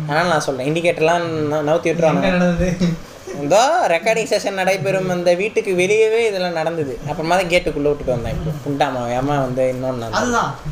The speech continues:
Speaker 3: உங்களுக்கு அந்த insecurity இருக்கும், பைக்ல இருக்கலாம், ஏன்னா அது உங்களுக்கு possession.
Speaker 1: ம்.
Speaker 3: இது ஒரு possession கிடையாது.
Speaker 1: கிடையாது.
Speaker 3: இது ஒரு human being,
Speaker 1: ஆமா.
Speaker 3: அவளுக்குன்னு அறிவு புண்டை இருக்கு.
Speaker 1: நீங்க ரெண்டு பேரும் ஒரு terms of agreement-க்குள்ள, உங்களுடைய மைண்டோடைய terms of agreement-க்குள்ள இருக்கிறீங்க.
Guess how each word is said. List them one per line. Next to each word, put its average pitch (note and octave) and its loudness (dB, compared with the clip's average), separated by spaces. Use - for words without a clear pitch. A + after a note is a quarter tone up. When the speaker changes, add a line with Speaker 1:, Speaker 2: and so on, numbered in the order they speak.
Speaker 3:
உங்களுக்கு A#3+ -2
அந்த A#3+ -2
insecurity B3+ -4
இருக்கும், A3+ -4
பைக்ல D#4+ -2
இருக்கலாம், A#3 -2
ஏன்னா G3 -2
அது G3 -2
உங்களுக்கு E3+ -4
possession. G#3+ -4
Speaker 1:
ம். E3+ 0
Speaker 3:
இது F#3+ -2
ஒரு F3+ -2
possession A#3 -2
கிடையாது. C#3+ -4
Speaker 1:
கிடையாது. E3 4
Speaker 3:
இது F#3+ -4
ஒரு F3 -2
human A#3 -2
being, G3+ -6
Speaker 1:
ஆமா. C#3 -4
Speaker 3:
அவளுக்குன்னு B3 -2
அறிவு A3+ -2
புண்டை F#3 -4
இருக்கு. D3 -4
Speaker 1:
நீங்க G3 2
ரெண்டு G#3 2
பேரும் A#3 4
ஒரு G#3+ 2
terms G3+ -2
of G3+ 2
agreement-க்குள்ள, F#3+ 0
உங்களுடைய E3+ 4
மைண்டோடைய G3 0
terms F3+ 0
of F3+ 4
agreement-க்குள்ள E3 0
இருக்கிறீங்க. F#3 0